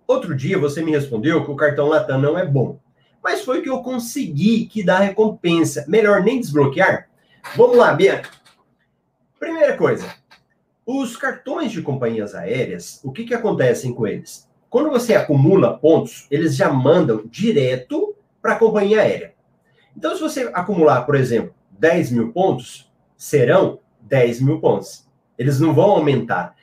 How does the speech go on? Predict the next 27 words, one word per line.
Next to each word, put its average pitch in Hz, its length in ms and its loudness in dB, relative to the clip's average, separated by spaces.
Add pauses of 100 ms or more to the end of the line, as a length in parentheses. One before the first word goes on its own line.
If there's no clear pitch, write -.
(140)
Depois 240 340 -4
que 277 80 -12
esses 214 220 -12
pontos 139 320 -2
chegam 202 640 2
na 127 120 0
companhia 107 440 -6
aérea, 123 420 0 (160)
eles 196 240 -2
não 208 180 2
aumentam. 175 520 2 (640)
Agora, 196 580 2
se - 180 -10
você - 420 -2
acumula 160 720 0
em 143 120 0
um 170 180 0
programa 143 640 0
de, 123 840 -4
um 135 120 -4
programa 139 360 0
que 139 120 -6
não 202 220 2
seja 254 760 -2
de 131 80 -10
companhia 110 520 -2
aérea, 123 460 0